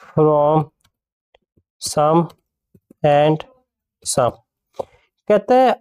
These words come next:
ये जो सम है ये इन सब से अलग होगा। कैसे? मैं समझ देता हूँ। अगर मैंने एक variable name बना दिया सम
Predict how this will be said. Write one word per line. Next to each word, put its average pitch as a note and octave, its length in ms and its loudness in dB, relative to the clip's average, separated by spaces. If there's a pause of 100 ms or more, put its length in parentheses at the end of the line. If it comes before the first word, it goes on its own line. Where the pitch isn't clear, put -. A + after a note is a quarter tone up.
(140)
ये G#3 80 2
जो A3+ 100 2
सम E3+ 400 -2
है C#3 180 2 (720)
ये A3 400 4
इन A3+ 180 2
सब G3 280 -2
से - 160 -2
अलग C#3 240 2
होगा। A#2 260 0 (480)
कैसे? B2 360 -2 (680)
मैं E3+ 240 4
समझ D#3 460 -2
देता C#3 220 0
हूँ। C3+ 180 0
अगर E3+ 140 2
मैंने F#3 260 2 (180)
एक E3+ 120 -2
variable D3+ 280 2
name D3 220 2
बना C3+ 200 2
दिया C3+ 320 2
सम B2+ 400 -2